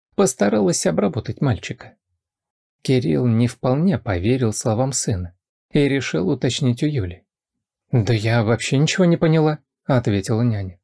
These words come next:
«Она после вашего отъезда такая недовольная была. То меня ругает ни за что, то Сашу. Я как раз на кухне была, обед готовила. Вдруг слышу, дверь как хлопнет. Я испугалась даже. Выхожу,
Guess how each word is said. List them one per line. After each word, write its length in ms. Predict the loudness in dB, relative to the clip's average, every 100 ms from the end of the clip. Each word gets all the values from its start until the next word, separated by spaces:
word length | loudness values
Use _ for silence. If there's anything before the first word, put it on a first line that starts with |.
| _ _ _ -2
«Она 260 | 2 4 4
после 320 | 0 2 2
вашего 340 | 2 2 0
отъезда 420 | 2 0 0 0 0
такая 260 | 0 0
недовольная 640 | 2 2 2 0 2 2 2
была. 320 | 2 0 -4 _ _ -2
То 120 | 0
меня 380 | 2 0 -2 -2
ругает 400 | 0 0 0 0
ни 80 | 0
за 120 | 0
что, 220 | -2 -2
то 140 | 0
Сашу. 480 | 0 2 0 -2 -10 _ _ _ _ 0
Я 240 | 2 2
как 200 | 0 -2
раз 160 | 0 0
на 140 | -2
кухне 320 | -2 -4 -2
была, 260 | 0 0 -4 -2
обед 320 | 0 0 0
готовила. 540 | -2 0 0 0 -4 _ -2
Вдруг 280 | 2 2 0
слышу, 400 | -2 -2 -6 -14 _ -2
дверь 360 | 2 2 0 _ 0
как 260 | 0 0
хлопнет. 640 | 0 2 2 2 -2 -2 -12 _ _ _
Я 160 | -2 -2
испугалась 540 | -2 -2 2 0 0
даже. 280 | -2 -2 -8 _ _ _ 0
Выхожу, 560 | 2 2 0 0 -2